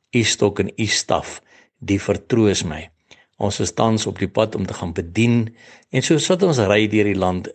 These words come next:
luister ek na mense by plekke waar ons stop, en ek hoor die vrees, ek hoor die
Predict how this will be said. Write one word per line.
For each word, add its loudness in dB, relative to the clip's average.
luister 0
ek 0
na 0
mense 0
by 0
plekke -4
waar 2
ons 0
stop, -4
en 2
ek 0
hoor 0
die -6
vrees, -4
ek 0
hoor 2
die -6